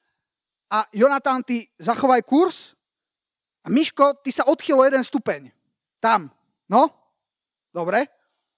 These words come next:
Čo sa stalo? Nič. OK, urobte pol kroka dopredu. Prešiel jeden deň.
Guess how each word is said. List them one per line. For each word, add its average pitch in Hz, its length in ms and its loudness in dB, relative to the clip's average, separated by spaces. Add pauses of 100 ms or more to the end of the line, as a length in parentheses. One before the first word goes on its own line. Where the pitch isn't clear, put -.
(500)
Čo - 160 -4
sa 359 80 -4
stalo? 269 460 0 (2500)
Nič. - 260 -6 (1600)
OK, 196 160 -4
urobte 240 240 -2
pol 226 160 -2
kroka 220 240 -8
dopredu. 226 400 -10 (720)
Prešiel 214 320 -4
jeden 247 240 0
deň. 214 220 0